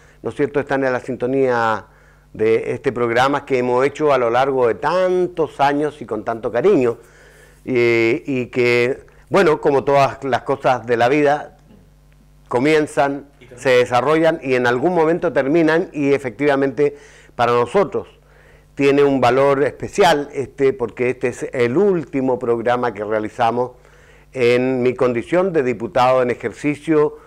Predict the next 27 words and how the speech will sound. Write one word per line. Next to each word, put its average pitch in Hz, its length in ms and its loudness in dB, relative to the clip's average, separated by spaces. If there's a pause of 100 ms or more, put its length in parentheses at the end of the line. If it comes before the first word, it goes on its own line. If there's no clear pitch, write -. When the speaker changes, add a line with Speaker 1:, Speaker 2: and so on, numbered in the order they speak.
(280)
Speaker 1:
por 123 180 2
este 120 520 0
distrito, 120 760 -4
por 110 160 -2
esta 113 300 -4
parte 117 560 -2
del 104 180 -4
país, 120 300 0
por 104 160 -6
la 98 120 -2
región 110 340 -6
de 113 100 0
la 107 80 0
Araucanía. 104 560 -4 (400)
Así 165 200 0
que, 190 120 4
por 165 180 0
cierto, 208 400 2
tiene 180 260 2
un 165 140 2
valor 147 480 2 (340)
emocional, 117 880 0
sentimental, 120 920 0 (340)
muy 160 360 2
importante 117 760 -4
para 95 240 -4
mí. 82 180 -12